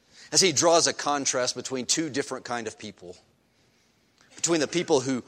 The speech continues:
aren't deeply rooted in God, who don't lead spiritually disciplined lives, and then people who do lead disciplined lives, who are deeply rooted in God, who take their nourishment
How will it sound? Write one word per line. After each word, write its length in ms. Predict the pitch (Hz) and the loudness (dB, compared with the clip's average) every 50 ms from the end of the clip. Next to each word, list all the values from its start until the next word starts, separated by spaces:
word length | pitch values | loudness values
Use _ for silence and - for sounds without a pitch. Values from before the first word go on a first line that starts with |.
| - - - | -14 -8 -2
aren't 400 | 143 147 160 156 - 127 113 - | 2 2 2 2 0 -4 -8 -6
deeply 400 | - 151 165 - - 131 139 135 | -4 -4 -4 -4 -4 -4 -4 -2
rooted 480 | 127 110 117 131 139 135 127 123 101 113 | -2 -2 -4 -4 -4 -2 -4 -4 -6 -6
in 140 | 113 107 | -8 -8
God, 280 | 101 95 117 117 117 110 | -6 -6 -4 -4 -2 -2
who 120 | 143 143 | -4 0
don't 260 | 131 156 160 175 143 - - - - | 2 2 2 2 0 -8 -14 -16 -10
lead 360 | 127 127 139 160 170 151 127 | -4 0 2 2 2 4 6
spiritually 600 | - - - - 170 170 156 - - 147 147 131 | 6 4 4 4 0 2 2 2 2 0 0 -2
disciplined 640 | 113 101 143 147 139 - 135 - 104 117 113 107 | -4 -4 0 0 2 2 0 -2 -6 -10 -10 -8
lives, 640 | 104 110 110 107 95 87 85 90 90 - - - - - - _ _ _ _ _ _ _ _ _ _ _ _ _ _ _ _ _ _ _ _ _ _ _ _ _ _ _ _ _ _ _ _ _ _ _ _ _ - | -6 -6 -6 -4 -6 -6 -8 -8 -4 -4 -2 -2 -4 -6 -14 _ _ _ _ _ _ _ _ _ _ _ _ _ _ _ _ _ _ _ _ _ _ _ _ _ _ _ _ _ _ _ _ _ _ _ _ _ -20
and 100 | 104 104 | -14 -10
then 140 | 113 131 123 | -10 -10 -8
people 260 | - 143 139 - 113 | -8 -10 -10 -10 -10
who 160 | 95 - 104 92 85 87 _ - | -12 -12 -14 -16 -18 -16 _ -10
do 400 | 110 110 123 127 113 98 87 - - - _ _ _ _ _ _ _ _ _ _ _ _ _ - | -6 -6 -6 -6 -6 -8 -12 -16 -20 -20 _ _ _ _ _ _ _ _ _ _ _ _ _ -12
lead 260 | 110 117 117 101 - - 117 | -10 -8 -8 -8 -8 -10 -8
disciplined 600 | - 135 131 - - 123 - - 113 101 98 92 | -2 2 4 4 4 2 -2 -8 -10 -10 -10 -10
lives, 400 | 104 101 104 107 104 104 98 - | -8 -6 -4 -4 -2 -2 0 0
who 120 | 131 131 113 - - - | 0 -2 -4 -10 -10 -2
are 200 | - 156 160 160 | 0 2 2 2
deeply 520 | 143 107 - - 147 151 - - 127 135 120 | 0 -2 -4 -6 -6 -6 -6 -6 -6 -6 -6
rooted 340 | 107 120 123 113 113 104 101 | -6 -8 -8 -8 -10 -12 -12
in 80 | 110 | -8
God, 200 | 101 120 113 117 | -4 -4 -4 -4
who 60 | 170 | -4
take 220 | - - 170 151 - | -4 -4 -4 -2 -2
their 160 | 151 127 - - - - - | -2 -4 -4 -6 -14 -16 -12
nourishment 720 | 123 123 135 147 151 151 135 - - 110 101 107 104 - | -6 -4 -2 0 0 2 2 0 0 0 -2 -6 -8 -10